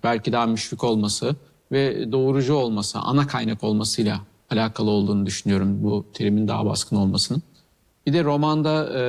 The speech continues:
devlet ana aslında aynı zamanda bir karakterin adı.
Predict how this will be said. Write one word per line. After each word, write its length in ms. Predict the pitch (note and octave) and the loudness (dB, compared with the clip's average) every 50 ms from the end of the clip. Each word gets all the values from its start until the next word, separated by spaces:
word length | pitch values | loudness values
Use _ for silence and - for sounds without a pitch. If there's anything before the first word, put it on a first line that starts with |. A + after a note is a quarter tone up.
| B2 B2 A#2+ A#2+ A#2+ A#2 - F2 G#2 A2+ | 0 0 0 0 -2 -2 -4 -4 -4 -2
devlet 380 | A#2 C3+ C#3 C3+ C3+ E3 D#3 - | 0 2 2 2 2 0 0 0
ana 460 | - D3 C#3+ C#3 C#3+ C#3 C3 A2+ - - - | 0 0 2 2 2 2 0 -2 -4 -8 -6
aslında 400 | - B2 A#2+ - - - C3+ C#3+ | -4 -2 -2 -2 -2 0 0 2
aynı 180 | C#3 C#3 C#3 C3+ | 2 2 2 2
zamanda 340 | C3+ C3+ C3+ C3+ C3 C3 B2+ | 2 0 0 0 0 -2 -4
bir 40 | |
karakterin 520 | C3 - - B2 B2 B2 - - B2+ C3 B2+ | -4 -4 -4 -4 -4 -2 -2 0 0 0 0
adı. 280 | A#2 G#2 F#2+ F#2+ G2 | 0 -2 -2 -4 -6